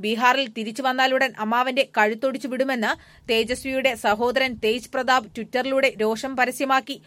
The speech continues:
ക്രിസ്ത്യൻ സമുദായാംഗമായ റേച്ചലിനെ വിവാഹം ചെയ്യണമെന്ന് തേജസ്വിയുടെ പിടിവാശിയോട് പിതാവ് ലാലു യാദവിനും ആദ്യം എതിർപ്പുണ്ടായിരുന്നു. റേച്ചൽ ഹിന്ദുമതം സ്വീകരിക്കണമെന്ന ഉപാധിയിലാണ് ലാലുവും പത്നി റാബറിയും വിവാഹത്തിന് സമ്മതിച്ചത്. അതനുസരിച്ച്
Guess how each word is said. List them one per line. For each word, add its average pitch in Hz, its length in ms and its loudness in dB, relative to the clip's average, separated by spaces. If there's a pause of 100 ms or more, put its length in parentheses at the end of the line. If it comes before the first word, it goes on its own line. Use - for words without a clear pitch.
(300)
ക്രിസ്ത്യൻ 262 400 -4
സമുദായാംഗമായ 262 800 2 (460)
റേച്ചലിനെ 254 500 0
വിവാഹം 226 460 2
ചെയ്യണമെന്ന് 262 580 -2
തേജസ്വിയുടെ 240 600 0
പിടിവാശിയോട് 247 720 0 (480)
പിതാവ് 240 440 4
ലാലു 220 340 6
യാദവിനും 254 600 2
ആദ്യം 220 320 0
എതിർപ്പുണ്ടായിരുന്നു. 254 800 0 (360)
റേച്ചൽ 226 380 2
ഹിന്ദുമതം 247 540 -2
സ്വീകരിക്കണമെന്ന 254 800 -4
ഉപാധിയിലാണ് 247 720 2
ലാലുവും 226 440 2 (220)
പത്നി 233 340 0 (140)
റാബറിയും 226 480 2
വിവാഹത്തിന് 240 600 2
സമ്മതിച്ചത്. 247 540 -2 (360)
അതനുസരിച്ച് 254 560 0